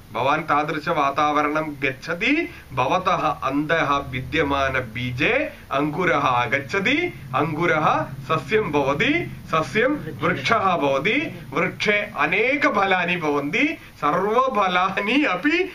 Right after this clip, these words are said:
पुनः पुनः बीजानि उत्पादयन्ति, बीजतः पुनः पुनः वृक्षाग-, वृक्षाः भवन्ति। अस्मिन् संसारवने भवान् बद्धः भवति। कथं वननिर्माणं करोति इति पश्यतु।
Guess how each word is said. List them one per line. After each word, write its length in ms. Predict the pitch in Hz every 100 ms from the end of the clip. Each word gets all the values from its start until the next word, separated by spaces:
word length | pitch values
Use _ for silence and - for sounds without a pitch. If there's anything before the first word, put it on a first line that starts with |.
| -
पुनः 240 | 160 165 185
पुनः 540 | 190 180 165 160 170
बीजानि 800 | 214 160 147 147 143 147 190 302 294 - - 151
उत्पादयन्ति, 1120 | 147 - 180 160 156 143 135 165 269 302 - -
बीजतः 580 | 151 185 175 156 151 151
पुनः 400 | - 156 165 180
पुनः 320 | 175 165 165
वृक्षाग-, 800 | 156 139 - 165 165 156 151 -
वृक्षाः 440 | 143 - 160 156
भवन्ति। 600 | 151 143 139 156 247 302 - -
अस्मिन् 500 | 147 143 - 170 175
संसारवने 1120 | 151 135 135 143 170 185 185 143 131 196 175 - - - -
भवान् 500 | 135 139 170 262 175
बद्धः 500 | 147 127 127 151 151
भवति। 460 | 165 113 95 98 87 - 143 135 - - - - - - - - - - - -
कथं 220 | 143 156 151
वननिर्माणं 640 | 143 147 143 139 135 135
करोति 360 | 139 135 131 131
इति 140 | 127
पश्यतु। 540 | 123 127 147 147 -